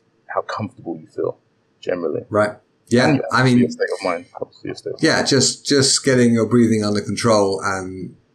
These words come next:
Speaker 2: breathing more efficiently
Speaker 1: Yeah.
Speaker 2: just is this massive boost to aerobic performance just because you're getting more air for less effort.
Speaker 1: Yeah, yeah, that as well.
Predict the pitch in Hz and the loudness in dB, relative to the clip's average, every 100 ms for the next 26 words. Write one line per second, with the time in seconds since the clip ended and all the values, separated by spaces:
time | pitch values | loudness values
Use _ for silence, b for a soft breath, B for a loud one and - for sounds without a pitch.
0 | _ - 110 110 101 98 98 95 104 101 | _ 0 4 4 4 2 0 0 0 -2
1 | 104 71 78 87 _ _ _ _ _ _ | -6 -8 -12 -12 _ _ _ _ _ _
2 | _ _ - 98 117 - - _ - 113 | _ _ -6 0 0 -2 -12 _ -8 -4
3 | 101 101 92 98 98 - 95 - 101 92 | -2 -2 0 0 0 0 -2 0 0 0
4 | - - 92 85 85 82 90 95 90 80 | -2 -2 0 2 0 -2 -2 0 0 -4
5 | 76 85 87 71 78 - 92 - 82 85 | -8 -2 -2 -2 -8 -6 -6 -6 -4 -2
6 | 80 - _ _ 87 90 90 92 90 87 | -4 -10 _ _ -4 -2 -2 -2 -2 0
7 | 87 87 - 87 87 98 95 - - _ | 2 2 -2 -2 0 0 -4 -8 -16 _
8 | _ _ _ - 123 131 - 110 110 110 | _ _ _ -4 -2 -2 -6 -4 0 -2
9 | 101 110 113 | -2 -6 -8